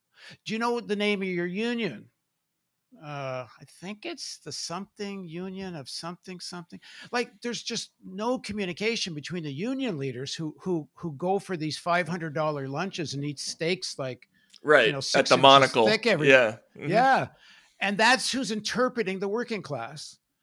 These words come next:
Speaker 1: for the leaders of the Democratic Party.
Speaker 2: Right. That's exactly right. That, that, that's how they keep their finger on the pulse of the people,
Speaker 1: <laughs>
Speaker 2: right? Uh, it's that, it's polls, you know? Oh, uh, you know, it's, it,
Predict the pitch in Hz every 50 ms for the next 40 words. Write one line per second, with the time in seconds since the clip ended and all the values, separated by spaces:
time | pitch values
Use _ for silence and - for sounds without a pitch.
0 | _ _ _ _ - 214 208 196 208 208 220 233 226 220 196 147 151 175 185 180
1 | 180 170 175 - 175 180 170 170 170 170 - 196 - - 226 - - - _ _
2 | _ _ - 131 131 117 98 - - - _ _ _ _ _ 127 127 - - 135
3 | 120 120 131 139 135 - 147 135 127 127 123 120 120 120 120 - _ _ _ _
4 | _ 131 131 - - 139 139 127 107 110 98 - - 117 113 123 139 139 135 -
5 | 160 143 131 123 123 113 - 139 127 135 - 123 123 120 - 127 123 117 120 113
6 | 110 113 113 110 104 - 117 120 113 113 113 - - 120 110 107 107 - - _
7 | _ - _ _ _ - 120 117 - - 135 127 - 123 117 113 113 110 - -
8 | 110 120 120 120 127 135 - - - - - - - - - - 120 120 117 117
9 | 113 113 113 113 113 113 113 80 123 123 - - 110 131 131 139 156 170 - -
10 | 139 - - - - - - 135 135 139 143 147 147 156 180 175 - - - -
11 | - _ _ _ _ _ - 117 127 131 131 139 147 156 160 - - _ - -
12 | 123 120 117 117 117 110 98 92 110 123 123 123 117 113 107 - 117 127 - -
13 | - _ - - - - - - - -